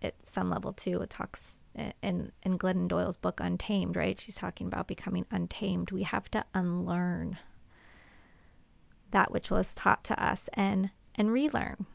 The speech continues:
And I believe that's why so many people have a hard time with this, because it goes against what they've been taught, <laughs> you know, what was fed to us in, in school. So it is very hard to wrap your head around something,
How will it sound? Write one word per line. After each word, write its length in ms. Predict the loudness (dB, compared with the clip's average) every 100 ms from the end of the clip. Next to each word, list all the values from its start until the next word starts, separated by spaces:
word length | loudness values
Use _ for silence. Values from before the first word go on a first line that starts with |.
| -14 -4
And 120 | 0
I 100 | 0
believe 360 | 0 0 0 0
that's 260 | -2 -2
why 120 | -4 -4
so 200 | 0 0
many 200 | 0 -2
people 340 | -6 -6 -4
have 180 | -2 -4
a 80 | -2
hard 240 | -2 -4
time 420 | 0 2 4 2 -2 -12 -20 -20 -20 -20 -4 4
with 180 | 6
this, 200 | 8 6
because 520 | 6 6 8 8 8 2
it 140 | 2 8
goes 220 | 8 8
against 420 | 8 8 8 6
what 160 | 4 6
they've 180 | 4
been 180 | 4 0
taught, 500 | 0 6 8 10 6 10 12 12 12 10 0 -12 -18
<laughs> 840 | -20 -20 -20 -20 -20 -20 -20 -8 0
you 80 |
know, 140 | 4 6
what 160 | 6
was 180 | 4 -4
fed 280 | 2 4 4
to 140 | 4 4
us 220 | 2 2
in, 180 | 0 2
in 200 | 0 0
school. 680 | 0 -6 2 4 6 2 -2 -10 -20 -20 -20 -8
So 260 | 2 4
it 100 | 6
is 200 | 2 0
very 500 | -2 4 6 6 4
hard 420 | 4 6 6 4
to 200 | 0 0
wrap 320 | 4 4 2 0
your 120 | 0
head 240 | 2 2
around 340 | 2 2 2 0
something, 560 | 0 0 0 0 0